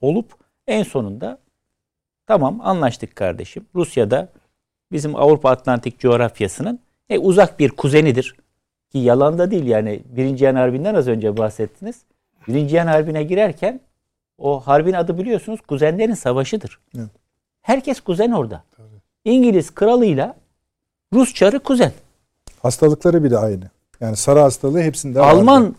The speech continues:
Speaker 1: imparatoruyla
Speaker 2: Pardon, kansızlık.
Speaker 1: hemofili.
Speaker 2: Hemofili.
Speaker 1: Alman imparatoruyla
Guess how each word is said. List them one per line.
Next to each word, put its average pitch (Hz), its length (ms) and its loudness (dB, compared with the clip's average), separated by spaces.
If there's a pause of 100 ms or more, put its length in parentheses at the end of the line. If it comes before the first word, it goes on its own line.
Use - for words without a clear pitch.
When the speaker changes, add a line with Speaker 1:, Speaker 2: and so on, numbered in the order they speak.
(100)
Speaker 1:
imparatoruyla 202 840 6
Speaker 2:
Pardon, 214 140 6
kansızlık. 117 380 -4 (540)
Speaker 1:
hemofili. 151 520 0 (160)
Speaker 2:
Hemofili. 135 340 2
Speaker 1:
Alman 233 260 6
imparatoruyla 214 960 2